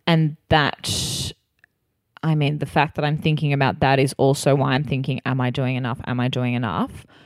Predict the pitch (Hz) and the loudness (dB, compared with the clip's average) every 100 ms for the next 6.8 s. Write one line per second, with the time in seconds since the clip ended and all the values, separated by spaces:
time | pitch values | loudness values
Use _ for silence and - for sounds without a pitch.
0 | _ _ _ - - - - 226 160 71 | _ _ _ 2 2 -4 6 8 8 8
1 | 151 262 - - - - _ _ _ _ | 4 2 0 -8 -10 -18 _ _ _ _
2 | _ _ _ _ _ _ _ _ 170 170 | _ _ _ _ _ _ _ _ 0 4
3 | 185 156 170 - 170 160 156 139 - 165 | 2 2 -2 2 2 2 2 0 4 6
4 | 175 180 180 175 170 - _ 160 156 156 | 6 4 4 4 2 0 _ -2 0 2
5 | 160 165 151 147 139 - 147 143 135 - | 2 2 2 2 0 0 0 2 0 -2
6 | 143 143 - 139 131 - - | -4 -2 -4 2 2 2 0